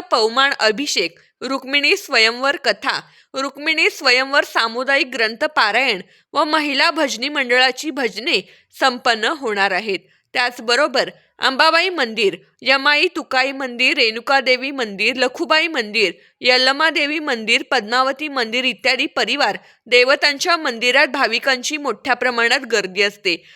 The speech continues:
या ठिकाणी भाविकांच्या सुविधेसाठी कापडी मंडप, बॅरिकेटिंग, स्वच्छता, पिण्याचे पाणी व सुरक्षा रक्षकांची नियुक्ती करण्यात आली आहे.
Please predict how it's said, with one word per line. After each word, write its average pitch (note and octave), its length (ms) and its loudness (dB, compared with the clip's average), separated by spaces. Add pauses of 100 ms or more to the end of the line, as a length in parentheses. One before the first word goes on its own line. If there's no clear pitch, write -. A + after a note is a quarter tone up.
(160)
या C4+ 140 4
ठिकाणी D4+ 500 0
भाविकांच्या C#4+ 680 0
सुविधेसाठी B3+ 760 -2
कापडी A#3+ 460 -2
मंडप, G#3 420 0 (320)
बॅरिकेटिंग, A#3+ 800 0 (320)
स्वच्छता, C#4 580 0
पिण्याचे B3 520 0
पाणी B3 440 -2 (320)
व C4 100 4
सुरक्षा E4+ 560 2
रक्षकांची C#4 680 0
नियुक्ती C4 520 -4
करण्यात A3+ 480 0
आली G3+ 240 0
आहे. F#3 280 0